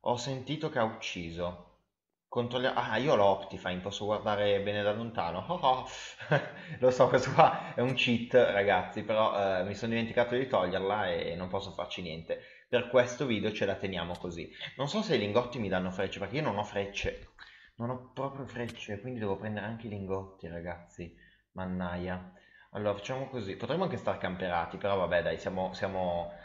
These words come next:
lo sceriffo, non mi sembra il caso di nasconderci. Allora, ne abbiamo due. E quanti me ne servono a me per avere una freccia? Tre. Eh, mannaggia, non lo so. Vabbè, noi continuiamo stando sempre molto, ecco, ci ha ucciso, lo sapevo che era lui. Vaffanculo!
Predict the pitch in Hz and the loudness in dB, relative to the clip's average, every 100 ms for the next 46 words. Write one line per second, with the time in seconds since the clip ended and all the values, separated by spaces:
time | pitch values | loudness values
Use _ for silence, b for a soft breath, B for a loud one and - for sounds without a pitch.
0 | B - 104 - 113 98 - 107 101 113 | B -6 -2 0 0 0 -2 -2 -2 -2
1 | 101 113 95 90 90 90 92 82 78 - | -2 -2 -2 -2 0 0 0 -4 -8 -8
2 | - 78 78 80 - 85 82 B B B | -6 -6 -4 -6 -6 -10 -12 B B B
3 | B - 113 113 98 85 87 90 110 117 | B -2 0 2 2 0 0 0 0 2
4 | 135 143 135 107 95 90 92 92 131 170 | 2 2 0 -2 0 2 0 -2 -4 -2
5 | 170 175 170 156 123 98 95 90 95 95 | -2 -2 -4 -4 -2 -2 -2 -2 -2 -2
6 | 95 92 92 90 90 - 95 92 - - | -2 -2 -4 -6 -6 -4 -4 -4 -8 -16
7 | _ _ _ 113 120 135 160 - - _ | _ _ _ -2 2 2 0 -6 -20 _
8 | _ _ _ _ _ _ 113 104 98 95 | _ _ _ _ _ _ 0 2 2 0
9 | 90 90 90 90 80 92 95 104 107 101 | -4 -2 -2 -4 -4 -4 -2 0 6 8
10 | 107 104 120 127 117 120 120 117 - 123 | 8 6 4 0 -2 0 -2 -2 0 0
11 | 117 131 120 123 123 - 135 101 - - | 0 -2 2 2 4 6 6 4 -4 2
12 | 127 113 - 110 120 120 117 139 117 113 | 4 4 0 4 6 6 6 8 6 6
13 | 110 110 127 135 208 170 - 190 147 120 | 6 8 8 12 12 12 12 12 12 12
14 | 110 | 10